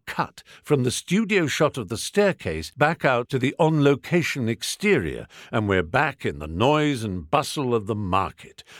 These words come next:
where no one would hear you scream, as if nothing had happened. Superb.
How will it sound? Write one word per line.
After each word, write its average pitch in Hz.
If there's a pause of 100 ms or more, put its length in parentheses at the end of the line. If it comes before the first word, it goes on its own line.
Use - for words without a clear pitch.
where 92
no 110
one 71 (160)
would 69
hear 95
you 64
scream, 67 (800)
as 202
if 165
nothing 95
had 87 (100)
happened. - (1200)
Superb. -